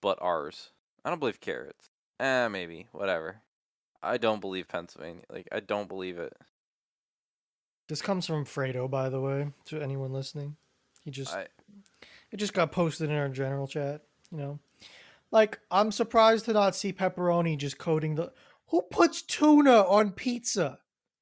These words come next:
Speaker 1: I've never seen,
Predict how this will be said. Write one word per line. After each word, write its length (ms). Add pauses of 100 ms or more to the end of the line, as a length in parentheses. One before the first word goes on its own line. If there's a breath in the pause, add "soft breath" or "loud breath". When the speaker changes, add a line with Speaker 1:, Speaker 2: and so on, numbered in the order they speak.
(3500)
Speaker 1:
I've 140
never 300
seen, 300